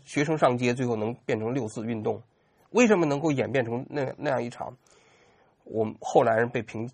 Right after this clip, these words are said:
评价为民主化运动？其实不是说这些学生更勇敢，而是因为在中共的内部本身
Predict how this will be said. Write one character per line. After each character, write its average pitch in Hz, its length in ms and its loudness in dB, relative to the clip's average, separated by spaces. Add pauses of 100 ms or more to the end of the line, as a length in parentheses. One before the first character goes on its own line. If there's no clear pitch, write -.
(120)
评 - 160 -10
价 117 140 -2
为 101 100 0
民 101 200 -2
主 113 100 -4
化 107 160 -4
运 113 160 -4
动？ 117 220 -10 (320)
其 226 160 2
实 220 80 2
不 196 160 0
是 214 100 0
说 185 160 -2
这 185 100 -6
些 165 180 -2
学 143 180 -4
生 151 80 -6
更 139 240 -4
勇 101 240 -8
敢， - 120 -4 (600)
而 120 120 2
是 175 140 2
因 170 80 4
为 165 220 4 (320)
在 165 100 4
中 185 220 2
共 175 120 0
的 143 160 0 (320)
内 165 300 4
部 127 200 -4
本 95 260 -4
身 147 320 -2